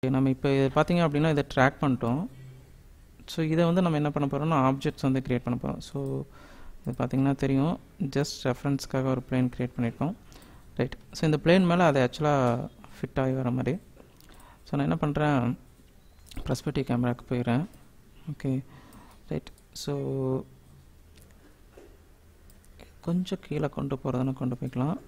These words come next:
நான் கொஞ்சம் கீழே கொண்டு வந்துக்கிறேன். Okay, so, இப்ப என்ன பண்ணலாம்னா, க-, கிரியேட்ல பாலிகான்ல, ஆம், cone, cone எடுத்துக்கலாம்.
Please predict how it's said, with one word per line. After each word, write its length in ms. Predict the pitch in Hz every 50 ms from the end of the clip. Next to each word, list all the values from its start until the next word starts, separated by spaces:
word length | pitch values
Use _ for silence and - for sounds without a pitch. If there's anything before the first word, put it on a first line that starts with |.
| - - - -
நான் 160 | 147 131 135
கொஞ்சம் 400 | - - 147 147 151 156 - 165 -
கீழே 140 | - 139 131
கொண்டு 200 | 131 127 120 120
வந்துக்கிறேன். 280 | - - - 127 139 175 - - - - - - - - - - - - - - - - - -
Okay, 340 | - 139 127 143 131 131 139
so, 240 | - - 160 156 151
இப்ப 200 | 147 - 156 165
என்ன 80 | 196
பண்ணலாம்னா, 380 | 208 - 156 143 143 151 165 160 - - - - -
க-, 360 | - - 131 139 139 135 131 131 - - - -
கிரியேட்ல 380 | 156 160 165 160 160 147 139 -
பாலிகான்ல, 680 | - 131 135 139 143 143 139 131 120 117 123 170 220 247 - - - - - - - - - - - - - - - - - - -
ஆம், 640 | 143 131 123 120 123 123 123 123 120 123 131 - - - - - - - - - - - - - - - - - - - - - - - - - - -
cone, 760 | - - 151 139 139 143 143 143 143 143 143 143 143 139 - - - - - - - - - - -
cone 320 | - - - 143 139 139 127
எடுத்துக்கலாம். 420 | 131 - 127 - 127 120 123 131